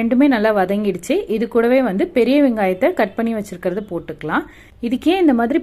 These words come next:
பெருசு பெருசா நறுக்கி போடுறாங்கன்னா இந்த மஞ்சூரியனுக்கு நமக்கு வெங்காயம் ரொம்ப வதங்கி வரணும்னு அவசியம் இல்ல. அதே மாதிரி நம்ம சாப்பிடும்போது இந்த வெங்காயம் இந்த மாதிரி பெருசா வர்றது வந்து கிரன்ச்சியா இருக்கும்.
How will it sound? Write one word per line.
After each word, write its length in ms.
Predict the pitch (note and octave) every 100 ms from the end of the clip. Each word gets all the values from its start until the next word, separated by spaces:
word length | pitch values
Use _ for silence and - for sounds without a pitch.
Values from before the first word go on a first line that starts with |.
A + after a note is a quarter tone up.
| -
பெருசு 240 | A#3 D4+ -
பெருசா 280 | C#4 C#4 D#4
நறுக்கி 300 | B3 A3 A3 B3+
போடுறாங்கன்னா 560 | G#3+ G3+ G3+ F3+ D#3+ C4 C#4+
இந்த 140 | A#3 A3
மஞ்சூரியனுக்கு 720 | G#3 A#3 E4 D#4+ B3+ F#3+ G#3+ C#4+
நமக்கு 260 | A#3+ G#3+ G#3 G3
வெங்காயம் 440 | F#3+ C4 D4+ C4 F#3+
ரொம்ப 140 | G3 B3+
வதங்கி 320 | G3 G#3 D4+ C#4+
வரணும்னு 340 | G#3 G3 A#3 F#3+
அவசியம் 400 | E3+ - A3 G3
இல்ல. 120 | D#3 E3 D4 - -
அதே 140 | G3 C#4+ D#4
மாதிரி 220 | C#4 D4 D4+
நம்ம 160 | A#3 G#3 -
சாப்பிடும்போது 760 | A3+ D4 D#4+ D4 A#3 G3 G3+ D#4 -
இந்த 120 | G#3+ G#3 G3+
வெங்காயம் 460 | G#3 D#4 D4+ D4 A#3
இந்த 120 | A3 G#3
மாதிரி 180 | B3 C4+
பெருசா 340 | G#3+ C4 D4 D4 B3
வர்றது 300 | G#3+ G3+ A#3 G#3+
வந்து 160 | A#3+ C#4+
கிரன்ச்சியா 500 | A3+ G#3 B3 C#4+ C#4+ B3
இருக்கும். 300 | F#3 - G3+